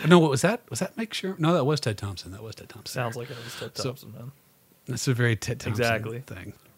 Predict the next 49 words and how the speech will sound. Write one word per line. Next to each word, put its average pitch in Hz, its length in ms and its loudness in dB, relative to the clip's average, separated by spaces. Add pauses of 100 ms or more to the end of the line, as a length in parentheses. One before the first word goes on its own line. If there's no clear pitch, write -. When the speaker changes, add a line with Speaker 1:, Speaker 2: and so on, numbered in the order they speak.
(160)
Speaker 1:
Real 120 300 12
quick - 260 12
before 107 360 8
we 98 120 10
move 90 260 8
off, 87 300 4
I 85 80 0
guess. 82 340 -4 (200)
Speaker 2:
Okay. - 140 -4 (840)
Speaker 1:
On 95 80 2
the 87 80 2
draft. 82 320 0 (180)
I 117 60 6
didn't 113 180 8
get 98 100 4
to - 60 2
say 113 200 10
my 92 200 6
draft 85 300 2
crush. - 400 -6 (500)
Speaker 2:
Oh, 156 120 6
right, 127 220 6
Speaker 1:
who 107 100 0
Speaker 2:
right. 117 200 0
Speaker 1:
I've, 110 300 2
I, 117 140 2 (100)
I, 127 260 8
I've 127 240 8
brought 117 220 12
up 117 180 12
and 107 220 6
gone 107 220 4
on 107 160 4
many 110 180 4
rants 107 300 4
already 104 200 4
before. 113 420 6 (520)
Uh, 113 180 10
Jordan 151 300 12
Davis 135 360 12
needs 117 160 10
to 110 60 8
go 110 160 10
way 104 220 8
higher 95 340 4
than 95 200 0
he's 92 260 0
getting 90 360 0 (1040)
drafted, 98 440 6